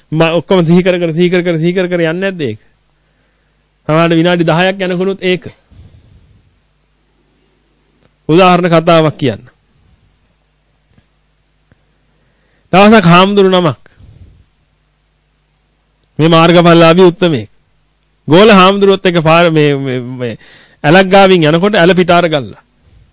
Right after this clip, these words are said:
ගැබිනි මාතාවක් ඉන්නවා. මේ මාතාවට එහා පැත්තට යා ගන්න විදිහ නැතුව ඉන්නවා. මේ හාමුදුරුවම ලොකු හාමුදුරුවම මොකද කරන්නේ?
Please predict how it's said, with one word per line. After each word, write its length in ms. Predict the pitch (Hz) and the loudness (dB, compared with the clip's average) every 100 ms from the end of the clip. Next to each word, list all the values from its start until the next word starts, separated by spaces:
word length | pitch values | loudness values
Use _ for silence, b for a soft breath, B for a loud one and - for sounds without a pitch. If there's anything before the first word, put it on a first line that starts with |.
| _ _ _ _ _ - | _ _ _ _ _ -4
ගැබිනි 260 | 147 208 208 | 0 2 2
මාතාවක් 560 | 175 190 202 190 180 | 2 2 2 2 0
ඉන්නවා. 220 | 185 196 196 | 0 -2 0
මේ 80 | |
මාතාවට 440 | 175 180 190 190 180 | 2 2 2 2 2
එහා 180 | 170 190 | 2 2
පැත්තට 240 | 196 196 | 0 0
යා 180 | 165 170 | 0 0
ගන්න 200 | 180 180 | -2 -6
විදිහ 200 | 180 170 | -6 -6
නැතුව 280 | 170 175 147 | -6 -10 -12
ඉන්නවා. 300 | 120 - _ _ _ _ _ _ _ _ _ _ | -12 -16 _ _ _ _ _ _ _ _ _ _
මේ 100 | 160 | 0
හාමුදුරුවම 500 | 175 196 220 202 185 | 2 4 4 2 2
ලොකු 180 | 165 180 | 0 2
හාමුදුරුවම 380 | 214 202 190 180 | 2 2 0 -4
මොකද 240 | 160 160 | -4 -4
කරන්නේ? 400 | 151 156 185 226 | -4 -2 -4 -6